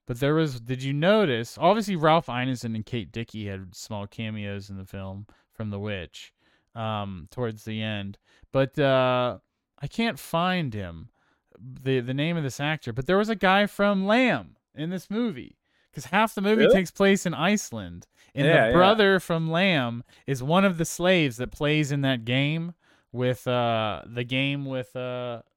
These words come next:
Speaker 1: Skarsgård.
Speaker 2: Oh, yeah.
Speaker 1: He's got a
Speaker 2: Really?
Speaker 1: beard.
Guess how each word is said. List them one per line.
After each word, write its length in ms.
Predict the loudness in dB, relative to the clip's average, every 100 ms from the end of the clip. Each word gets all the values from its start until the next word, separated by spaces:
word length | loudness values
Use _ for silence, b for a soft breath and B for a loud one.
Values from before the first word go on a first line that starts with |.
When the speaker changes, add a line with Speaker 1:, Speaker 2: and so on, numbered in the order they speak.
| _
Speaker 1:
Skarsgård. 720 | _ -6 -4 -4 -2 2 6 8
Speaker 2:
Oh, 840 | 8 8 10 8 8 6 2 0
yeah. 420 | 0 2 4 4
Speaker 1:
He's 140 | 4 4
got 120 | 4
a 40 |
Speaker 2:
Really? 20 |
Speaker 1:
beard. 640 | 4 4 6 4 2 -4